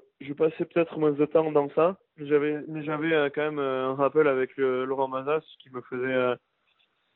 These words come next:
qui me faisait un peu, euh, montrer l'im-, l'importance de ses coups de pied pour sortir du camp, par exemple des vingt-deux, pour trouver une bonne touche, des choses comme ça.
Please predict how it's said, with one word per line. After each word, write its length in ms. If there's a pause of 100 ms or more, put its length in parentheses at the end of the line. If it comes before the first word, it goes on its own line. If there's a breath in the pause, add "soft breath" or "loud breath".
(160)
qui 80
me 100
faisait 240
un 100
peu, 120
euh, 720
montrer 400
l'im-, 200
l'importance 540
de 100
ses 120
coups 160
de 40
pied 340
pour 240
sortir 300
du 120
camp, 240
par 140
exemple 260
des 80
vingt-deux, 380
pour 140
trouver 220
une 80
bonne 180
touche, 500
des 100
choses 180
comme 220
ça. 200